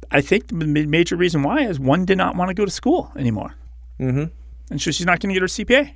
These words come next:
Speaker 1: 'cause she's not gonna go to school. That, so that's fifty percent right there. You, the, the, <laughs> like, the, there's your numbers. It's
Speaker 2: <laughs>
Speaker 1: happening.
Speaker 2: So I,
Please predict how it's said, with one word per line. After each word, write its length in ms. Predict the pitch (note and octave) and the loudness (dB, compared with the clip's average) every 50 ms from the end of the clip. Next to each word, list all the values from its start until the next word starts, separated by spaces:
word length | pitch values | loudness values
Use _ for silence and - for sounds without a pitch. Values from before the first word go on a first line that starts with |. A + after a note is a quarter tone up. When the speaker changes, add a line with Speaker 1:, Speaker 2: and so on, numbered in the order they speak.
| - - | -8 -6
Speaker 1:
'cause 120 | - C3 | -6 -4
she's 120 | - D#3+ | -4 -4
not 140 | E3 D#3+ - | -6 -6 -6
gonna 140 | - E3+ E3 | -6 -4 -4
go 60 | E3 D#3+ | -4 -4
to 60 | D#3 | -4
school. 280 | - - C3 A#2 - - - - - - - - - - - - - - - - - - - - - - - - - | -4 -6 -6 -6 -8 -14 -18 -18 -18 -18 -18 -18 -18 -18 -18 -18 -18 -18 -18 -18 -18 -18 -16 -16 -18 -18 -16 -8 -4
That, 100 | - D#3+ | -2 0
so 120 | - - F#3+ | 2 2 2
that's 140 | F#3 - - | 0 0 0
fifty 220 | - G3+ G#4 - | 0 0 2 2
percent 320 | - A3 - - B3+ - | 0 0 2 4 2 2
right 200 | - E3+ F3+ - - | 2 0 -2 2 2
there. 260 | A#3 F#3+ D3+ - - | 2 2 2 0 -4
You, 260 | - - D#3 D3+ D3 - - | -6 -4 -4 -4 -4 -8 -12
the, 200 | C4+ - - - | -16 -16 -14 -4
the, 240 | - - A#2 A#2+ - - - - | -2 -2 -2 -2 -4 -10 -18 -20
<laughs> 180 | - - - | -16 -6 -4
like, 160 | - - A#2+ - | -2 -2 -2 -4
the, 220 | - - D#3 F#3 | 0 2 2 4
there's 260 | D3 F3+ G#3 C4 G3+ | 6 4 4 4 4
your 100 | G3 F#3+ | 2 2
numbers. 460 | D3+ B2+ A3 A3+ - - - - - - - - - - | 2 2 2 0 -2 -4 -6 -8 -10 -12 -16 -18 -12 -10
It's 140 | - - C#3+ | -2 2 4
Speaker 2:
<laughs> 80 | C#3 B2+ | 6 6
Speaker 1:
happening. 300 | D3+ - - - - - - - - - - - - - - - - - - - - - | 6 4 2 -2 -8 -14 -16 -18 -18 -18 -18 -18 -18 -18 -18 -18 -18 -18 -18 -18 -16 -6
Speaker 2:
So 340 | - - G3+ F#3 - - - - - - - - - - | 2 4 6 6 6 2 -4 -12 -14 -14 -12 -4 0 2
I, 100 | F3 | 2